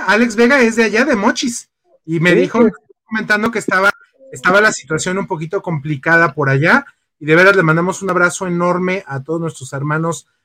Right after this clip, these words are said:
Speaker 1: de allá de, de Sinaloa, del área de, de Mochis, de Ahome, de Culiacán, que de veras se cuiden mucho y que recuerden que queremos iniciar este año y que este año haya, haya mucha paz.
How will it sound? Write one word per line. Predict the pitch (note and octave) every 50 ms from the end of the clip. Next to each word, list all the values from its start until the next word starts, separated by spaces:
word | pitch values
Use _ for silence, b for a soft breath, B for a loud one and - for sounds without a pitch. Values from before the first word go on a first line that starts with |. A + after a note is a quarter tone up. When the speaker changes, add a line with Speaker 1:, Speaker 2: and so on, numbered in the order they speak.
| _ _ _
Speaker 1:
de | C3+ C#3 C#3 C3+
allá | C3+ C#3 C#3 D3+ D#3 D#3
de, | D#3+ D#3+ D#3 D3+ C3+
de | - C3+ B2+
Sinaloa, | B2+ - D3+ D3 C#3 C#3 D3+ E3 F3 F3 F3
del | E3+ C#3+ D3
área | D3+ D#3 D#3+ D#3+
de, | D#3 D3 C3 B2+ B2+ B2+ B2
de | A#2+ B2+
Mochis, | B2+ C#3+ D3+ E3+ F#3+ - - - D#3+ D3 C3
de | C3+ C3
Ahome, | C3 C#3+ D3+ E3+ F#3 G3+ G3 E3+ C#3+ - - _ _ _ _ _ _
de | _ C3 C3 C3 C3+
Culiacán, | C#3 D3 C#3+ C#3 C3+ C3+ E3+ F3 F3+ G#3+ A#3 A#3 - _ _ _ _ _
que | D#3
de | E3 F3+
veras | G3 G#3 G3
se | - F#3+ -
cuiden | - F#3 F3+ F#3 F3+
mucho | F3+ F3 E3+ - -
y | F3+ -
que | - D3 C#3+ C3+ B2+
recuerden | B2 C#3 C3+ D#3+ D#3+ D#3 F3 E3+ D3+
que | - D#3+ C#3+ C3+ B2+ A#2+ A#2+ A#2+ - _ _
queremos | _ D3 D3+ D#3+ E3+ D#3+ -
iniciar | D#3 C#3 B2+ - D#3 D3
este | D#3 D#3 - - C#3+
año | C3+ C#3+ D3+ D3+
y | C#3+
que | -
este | C3+ C3+ -
año | D3+ D3+ D3+
haya, | D3+ D3+ D3 D3
haya | - C#3+ D3 D#3
mucha | D#3 D#3 D3 - E3 D3+ C3+
paz. | - C#3+ C#3 -